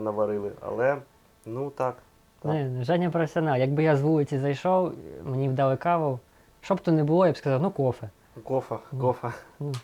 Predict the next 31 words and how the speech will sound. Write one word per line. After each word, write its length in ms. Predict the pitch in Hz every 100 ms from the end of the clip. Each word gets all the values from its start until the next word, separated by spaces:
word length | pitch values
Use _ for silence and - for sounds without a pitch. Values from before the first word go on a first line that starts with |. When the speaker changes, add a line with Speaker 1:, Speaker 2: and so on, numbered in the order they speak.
| _
Speaker 2:
я 180 | 151 170
б 100 | 165 151
взагалі 240 | 147 123
нічого 220 | 110 110
не 60 | 107
відчув. 240 | 104 - 113 - - -
Speaker 1:
А, 200 | 107 104
якщо 400 | 117 131 185 165
б 300 | 139 131 117
я 160 | 131 135
не 80 |
бачив 340 | 131 135 135 113
би, 80 | 117
де 140 | 127
вони 180 | 120 117
стоять, 500 | - 135 185 208 113
я 160 | 131
би 100 | 135
сказав, 440 | 127 - 120 120 117
що 140 | 113
клевер 520 | - 123 120 110 104 -
ось 160 | -
тут, 280 | - 147 208 - _ _ _ _ _ 101 107
бо 240 | 135 165
вона 360 | 127 120 139 127
більш 220 | 113 117
така 240 | - 113
пласка. 360 | 110 117 - 107
Чомусь 380 | - 160 180 131
мені 200 | 135 131
завжди 500 | 117 113 123 117